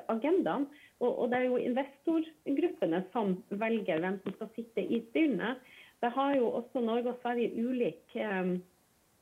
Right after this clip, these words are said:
eh, vi har ulik, eh, aksjonærstruktur. Eh, i Norge har vi stor, eh, majoritetseierskap av staten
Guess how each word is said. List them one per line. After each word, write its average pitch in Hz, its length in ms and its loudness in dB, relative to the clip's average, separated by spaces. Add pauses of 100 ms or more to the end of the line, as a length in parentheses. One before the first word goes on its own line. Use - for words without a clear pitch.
(320)
eh, 190 300 -2
vi 220 120 -2
har 226 260 -4
ulik, 214 520 -4
eh, 196 540 0
aksjonærstruktur. 254 920 -2 (540)
Eh, 233 540 0
i 254 40 2
Norge 247 340 0
har 226 160 -2
vi 214 200 -2
stor, 240 440 0
eh, 190 400 2
majoritetseierskap 196 1040 -2 (160)
av 190 360 0
staten 233 520 0